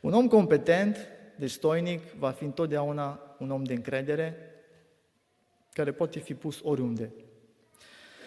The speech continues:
Și Domnul Iisus Hristos, care este împăratul nostru și împăratul împăraților, nu se va rușina de noi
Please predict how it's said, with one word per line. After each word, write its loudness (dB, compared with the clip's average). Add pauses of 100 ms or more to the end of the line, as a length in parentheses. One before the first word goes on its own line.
(120)
Și -4
Domnul 10
Iisus 4
Hristos, 0
care 4
este 0
împăratul 2
nostru -4
și -10
împăratul -4
împăraților, -4 (960)
nu 0
se -2
va 0
rușina -2
de -2
noi -2